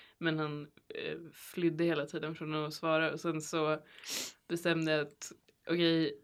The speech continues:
idag, <laughs> om jag inte får reda på, eh, eller om jag inte kan lyckas bryta igenom, så lägger jag ner det här. Så, eh, fram tills dess var jag väl lite så här småarg.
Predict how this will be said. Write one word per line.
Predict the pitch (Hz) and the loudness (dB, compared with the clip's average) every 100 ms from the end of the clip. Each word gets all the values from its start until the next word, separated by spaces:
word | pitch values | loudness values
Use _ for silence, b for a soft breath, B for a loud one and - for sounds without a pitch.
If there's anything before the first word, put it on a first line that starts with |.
| _ | _
idag, | 175 170 175 175 170 160 - | 2 6 6 6 4 2 -4
<laughs> | - | 6
om | 208 208 | 8 10
jag | |
inte | 175 165 | 8 6
får | 156 | 4
reda | 165 160 151 | 6 6 4
på, | 156 135 135 139 180 - _ _ - | 2 0 2 0 -2 -10 _ _ 2
eh, | 170 | 4
eller | 156 180 170 | 6 8 8
om | 170 | 8
jag | 170 | 6
inte | 165 170 | 4 2
kan | 175 156 160 156 | 4 4 4 0
lyckas | 147 165 - 143 143 - - | 0 -4 0 -2 -2 -10 -10
bryta | 151 156 165 165 | -2 2 4 6
igenom, | 156 151 147 156 135 147 | 4 4 2 0 -2 -6
så | - 143 131 127 - 190 _ | -4 -2 2 2 0 -6 _
lägger | - 151 151 | -6 -2 0
jag | |
ner | 156 147 | 0 -2
det | 156 | -2
här. | - 190 - B B B B B B _ _ _ _ _ _ _ _ _ _ _ _ _ - | -6 -8 -10 B B B B B B _ _ _ _ _ _ _ _ _ _ _ _ _ -20
Så, | - - 180 160 156 156 151 | -12 -6 0 4 4 4 2
eh, | 151 147 | 0 -4
fram | 156 190 190 175 | 0 6 6 6
tills | 175 175 - | 2 0 2
dess | 220 - - | 0 0 -6
var | 156 | 2
jag | 151 | 2
väl | 143 147 156 170 180 - | 2 0 -2 -4 -12 -10
lite | 165 | -6
så | 156 | -2
här | 135 - | -4 -6
småarg. | - - 170 151 - 175 156 156 175 | -18 -4 0 0 2 4 4 2 -2